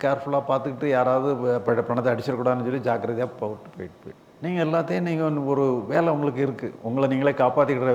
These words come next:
வேலை உங்களுக்கு இருக்கு. நீங்க வேலையெல்லாம் முடிச்சு வீட்டுக்கு வாரீங்க, அங்க வீட்டுல இருக்கிறவங்களாம் உங்க, உங்க ஆட்கள் தான், உங்க சொந்தக்காரங்க தான், உங்க, உங்க, உங்க குடும்பத்தினர் தான் வீட்டுல இருக்கிறீங்க. நீங்க பாட்டுக்கு சட்டையை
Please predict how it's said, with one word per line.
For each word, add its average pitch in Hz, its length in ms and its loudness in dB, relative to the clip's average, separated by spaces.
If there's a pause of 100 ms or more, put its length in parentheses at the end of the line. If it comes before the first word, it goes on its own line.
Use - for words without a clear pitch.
வேலை 135 200 2
உங்களுக்கு 110 260 -4
இருக்கு. - 200 -16 (360)
நீங்க 165 260 -2
வேலையெல்லாம் 180 480 4
முடிச்சு 160 300 -2
வீட்டுக்கு 165 340 0
வாரீங்க, 139 280 2 (1000)
அங்க 175 220 0
வீட்டுல 175 260 6
இருக்கிறவங்களாம் 175 560 4
உங்க, 156 140 2 (160)
உங்க 147 160 0 (160)
ஆட்கள் 127 300 0
தான், 117 120 0
உங்க 123 200 0
சொந்தக்காரங்க 120 520 0
தான், 139 140 0
உங்க, 123 160 0 (260)
உங்க, 127 140 0 (180)
உங்க 120 200 -2
குடும்பத்தினர் 131 520 0
தான் 127 100 2
வீட்டுல 117 220 -2
இருக்கிறீங்க. 92 340 -12 (540)
நீங்க 196 280 0
பாட்டுக்கு 185 320 6 (100)
சட்டையை 165 300 4